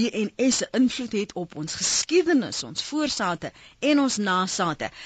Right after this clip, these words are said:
was professor Eileen Hall en dokter Marlo Moller. Hulle is albei op die gebied, eh, van molekulêre biologie en menslike genetika. Dis waarin hulle werk daar by die Universiteit van Stellenbosch.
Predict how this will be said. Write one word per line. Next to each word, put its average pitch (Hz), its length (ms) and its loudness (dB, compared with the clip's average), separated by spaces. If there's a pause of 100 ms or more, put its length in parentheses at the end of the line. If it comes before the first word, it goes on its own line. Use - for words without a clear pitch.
(140)
was 170 260 0
professor 175 400 -2
Eileen 175 480 0
Hall 180 380 2
en 170 180 -2
dokter 170 360 -2
Marlo 170 400 0
Moller. 180 420 2 (340)
Hulle 170 120 0
is - 180 -2
albei 190 460 2 (180)
op 165 160 -8
die 170 100 0
gebied, 175 460 -2
eh, 170 180 -4
van 175 340 0
molekulêre 170 680 0
biologie 170 560 2
en 170 100 -2
menslike 180 480 0
genetika. 180 640 0 (200)
Dis - 140 -8
waarin 170 320 2
hulle 175 200 2
werk 160 320 0
daar 160 240 -2
by 160 120 -2
die 160 120 -6
Universiteit 165 580 -4
van 170 180 -2
Stellenbosch. 170 600 0